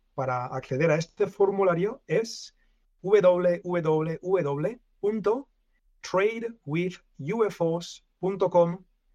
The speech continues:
barra reinventarse. Ahora bien, como lo he dicho medio en español y medio en inglés, lo digo otra vez.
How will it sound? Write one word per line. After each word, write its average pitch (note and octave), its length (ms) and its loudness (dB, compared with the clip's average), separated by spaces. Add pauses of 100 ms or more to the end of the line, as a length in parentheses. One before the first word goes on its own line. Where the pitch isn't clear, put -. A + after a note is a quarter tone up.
(160)
barra G3+ 560 0 (200)
reinventarse. F3+ 1160 -6 (720)
Ahora F3 200 4
bien, A#2+ 280 -4 (260)
como D3 240 -4
lo D#3 80 -2
he G3+ 60 2
dicho E3+ 220 -4
medio G3 260 2
en G#3+ 60 -2
español G3 360 -2
y C3 60 -6
medio D3+ 160 -4
en F#3 80 -4
inglés, G3+ 560 -6
lo D3 120 -4
digo G3+ 180 2
otra D#3 200 2
vez. - 300 -10